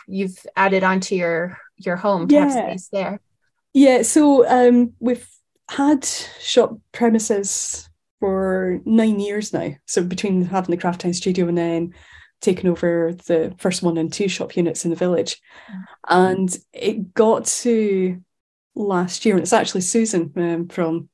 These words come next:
Speaker 2: Scottish, from Yarn Journal, she'd, I'd met her a couple of times 'cause she sort of talked to me about, you know, s-, article and stuff in the, the journal. And last summer, just sort of went, "Well, you're talking about other patterns. Could I design something at some point?" And she's like,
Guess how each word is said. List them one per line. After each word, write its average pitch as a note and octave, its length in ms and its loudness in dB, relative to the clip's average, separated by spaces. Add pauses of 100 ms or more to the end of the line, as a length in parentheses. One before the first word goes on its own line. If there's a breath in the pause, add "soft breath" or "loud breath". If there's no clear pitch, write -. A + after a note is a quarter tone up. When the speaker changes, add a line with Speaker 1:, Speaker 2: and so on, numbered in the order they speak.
Speaker 2:
Scottish, - 360 -4 (340)
from F3+ 160 -2
Yarn F#3 220 0
Journal, E3 300 -2
she'd, F#3 460 -6 (200)
I'd - 140 -10
met G3 140 0
her F#3+ 140 0
a F#3 60 -2
couple F#3 200 -10
of F3+ 80 -10
times D#3+ 200 -6
'cause E3 140 -10
she D#3 180 -8 (120)
sort - 140 -2
of C#3+ 60 -18
talked - 240 -4
to - 60 -14
me D#3+ 80 0
about, D3+ 300 -4 (380 soft breath)
you F3+ 80 -2
know, D#3 140 -4 (200)
s-, - 100 -10
article E3 400 -4
and F3 80 -6
stuff - 300 -8
in E3 180 0
the, D#3 300 -2 (480 loud breath)
the F#3 80 -4
journal. F#3 400 2
And D#3 100 0
last E3+ 220 0
summer, F3+ 260 -2
just F3+ 200 -8
sort - 80 -10
of A#3 40 -8
went, C#4+ 140 -6
"Well, A#4 240 0 (800)
you're G#4+ 100 -2
talking B4 240 0
about - 140 2
other G#3+ 100 -2
patterns. B3 380 0
Could G#3+ 260 -4
I E4 340 4
design F4+ 360 6
something F4+ 360 4
at D4 120 0
some F#4 200 2
point?" G#4+ 380 -4
And E4 100 0
she's - 100 -12
like, E5+ 340 -2